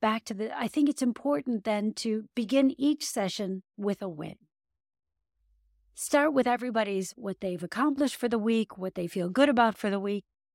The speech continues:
and then you can move into their challenges. A challenge for me is something that can be overcome. A problem, hmm, problems can be more difficult,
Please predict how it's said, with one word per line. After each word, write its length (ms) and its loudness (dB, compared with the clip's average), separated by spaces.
and 180 4
then 160 8
you 100 4
can 220 6
move 300 4
into 580 -2
their 140 2
challenges. 960 0
A 120 -2
challenge 800 2
for 240 2
me 440 6
is 240 -2
something 500 0
that 120 -2
can 160 -2
be 140 -4
overcome. 840 -6
A 120 -12
problem, 1000 4
hmm, 380 4
problems 960 -2
can 280 0
be 300 0
more 280 -2
difficult, 640 -6